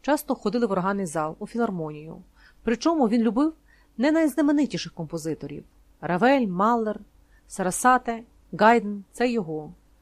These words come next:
І дружина у нього піаністка, але не професійна, просто дуже добре грає, хоч сама теж працює з цифрами. Живуть біля океану,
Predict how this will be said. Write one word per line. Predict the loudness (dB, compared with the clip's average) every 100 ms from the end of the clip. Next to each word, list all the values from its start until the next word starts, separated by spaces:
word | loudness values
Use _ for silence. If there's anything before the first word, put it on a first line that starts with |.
| -20 -20 -8
І | 0
дружина | 2 4 4
у | 4
нього | 2 0
піаністка, | 0 0 -2 -4 -6 -10 -10 -14 -4
але | -2
не | 0
професійна, | -2 -2 -4 -4 -6 -6 -10 -16 -20 _ _ _
просто | -2 -2 -2
дуже | -2 0
добре | 0 0 0
грає, | -2 -4 -4 -10 -16 _ _ _
хоч | _ -12 -6
сама | -2 0
теж | 0 -2
працює | -2 -8 -6 -8
з | -6
цифрами. | -8 -10 -10 -12 -14 -18 _ _ _ _ -8
Живуть | -2 2 2
біля | 2 4
океану, | 2 2 0 0 -2 -8